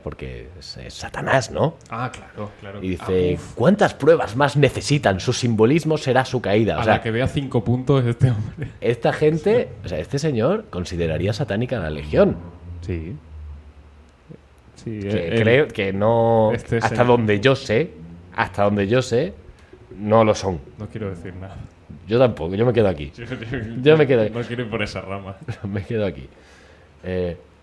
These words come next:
Speaker 1: se hace capturas a sí mismo de otros tweets para,
Speaker 2: <laughs>
Speaker 1: para, para automencionarse.
Speaker 2: Para que alguien le responda, ¿no? Que es él.
Speaker 1: Eh,
Speaker 2: Para tener alguna
Speaker 1: y aquí
Speaker 2: respuesta.
Speaker 1: está lo más loco, que no puedo <laughs> enseñarlo.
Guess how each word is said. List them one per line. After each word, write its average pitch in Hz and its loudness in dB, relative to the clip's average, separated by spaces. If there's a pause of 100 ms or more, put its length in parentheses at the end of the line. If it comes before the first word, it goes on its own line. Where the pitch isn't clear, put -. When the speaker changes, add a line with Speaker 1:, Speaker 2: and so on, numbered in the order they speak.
(120)
Speaker 1:
se - 0
hace 123 2
capturas 139 2
a 101 -2
sí 120 -2
mismo 117 -2 (220)
de 92 -2
otros 113 -2
tweets 131 -2 (460)
para, 87 2 (160)
Speaker 2:
<laughs> - -6
Speaker 1:
para, 87 -2 (480)
para 90 0 (180)
automencionarse. 101 0
Speaker 2:
Para 127 -6
que 139 0
alguien 151 0
le 165 2
responda, 127 -2
¿no? 143 -4 (500)
Que 135 -4
es 131 0
él. 131 -2 (840)
Speaker 1:
Eh, 101 -8 (200)
Speaker 2:
Para 139 -2
tener 147 2
alguna 165 6
Speaker 1:
y 123 6
aquí 117 6
Speaker 2:
respuesta. - 8
Speaker 1:
está 131 6
lo 160 8
más 139 6
loco, 135 4
que 92 0
no 98 0
puedo 120 0
<laughs> - -16
enseñarlo. 120 -2